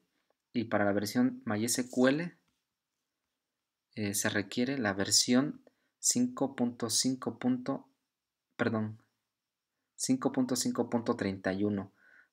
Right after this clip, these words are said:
para la versión My S Q L. Son las, los requerimientos que pide,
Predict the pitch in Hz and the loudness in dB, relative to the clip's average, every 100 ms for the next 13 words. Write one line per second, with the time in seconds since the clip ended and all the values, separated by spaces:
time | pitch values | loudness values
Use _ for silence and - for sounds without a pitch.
0 | - 107 101 98 101 120 120 113 101 104 | -6 -4 -2 -2 -2 0 0 0 0 -2
1 | 101 - 98 98 98 - _ - 117 110 | -4 -4 -2 0 -2 -8 _ -8 -4 -2
2 | 107 107 - _ _ _ _ _ - _ | 0 -2 -6 _ _ _ _ _ -20 _
3 | - - - 104 107 107 104 110 120 117 | -20 -8 0 2 2 0 0 0 -2 0
4 | - - 98 98 - _ _ _ _ _ | 0 0 -4 -6 -14 _ _ _ _ _
5 | 123 123 110 107 | 2 2 2 -4